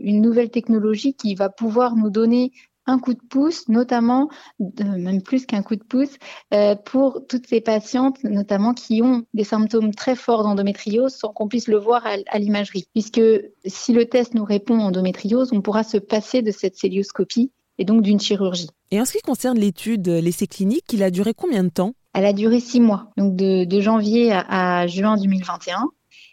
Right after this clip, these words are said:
Speaker 1: Et deux cents patientes atteintes d'endométriose ont été, euh, donc, euh, inclus dans, dans l'essai. Donc, c'est des patientes qui présentaient des symptômes évocateurs d'endométriose, donc, euh, douleurs de règles, douleurs pelviennes, douleurs au rapport sexuel, troubles du transit,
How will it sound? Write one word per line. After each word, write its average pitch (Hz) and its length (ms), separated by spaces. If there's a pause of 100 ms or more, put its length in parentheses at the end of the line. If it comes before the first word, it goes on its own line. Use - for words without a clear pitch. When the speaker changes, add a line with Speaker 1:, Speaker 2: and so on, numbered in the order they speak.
(120)
Speaker 1:
Et 190 100
deux 208 160
cents 240 160
patientes 233 480
atteintes 202 240
d'endométriose 196 720
ont 202 100
été, 233 480
euh, 185 160
donc, 202 300
euh, 180 340
inclus 214 400
dans, 180 300
dans 190 160
l'essai. 196 420
Donc, 202 80
c'est 214 100
des 214 120
patientes 226 280
qui 240 120
présentaient 233 420
des 214 100
symptômes 226 800
évocateurs 202 420
d'endométriose, 208 800
donc, 190 260
euh, - 120 (420)
douleurs 190 260
de 190 100
règles, 214 360
douleurs 185 220
pelviennes, 208 680
douleurs 202 240
au 190 60
rapport 190 220
sexuel, 214 520
troubles 202 220
du 196 80
transit, - 500